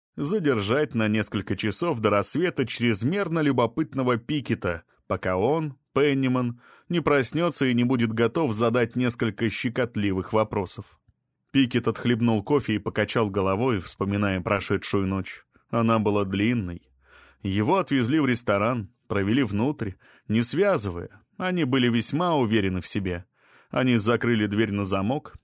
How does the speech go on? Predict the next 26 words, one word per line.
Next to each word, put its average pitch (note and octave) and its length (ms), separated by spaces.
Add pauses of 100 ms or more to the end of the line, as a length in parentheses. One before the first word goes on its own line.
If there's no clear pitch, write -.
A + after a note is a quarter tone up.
и G2 100
отправились D3+ 800
на G#2 160
кухню A#2+ 400
заваривать G#2 560
чай. F2+ 440 (540)
Пикет G#2 320
сразу A2 380
же G#2 100
бросился G2+ 560
к - 60
телефону-автомату, G#2 1120 (260)
набрал G#2 460
номер G2+ 420
Эндрю, A2+ 500 (200)
но A2 160
едва A#2+ 340
успел A2+ 380
произнести A2 640
одно G#2+ 280
предложение, A2+ 840 (320)
как C#3 220
они A#2+ 220
навалились G#2 680
на G2 80
него. F#2 420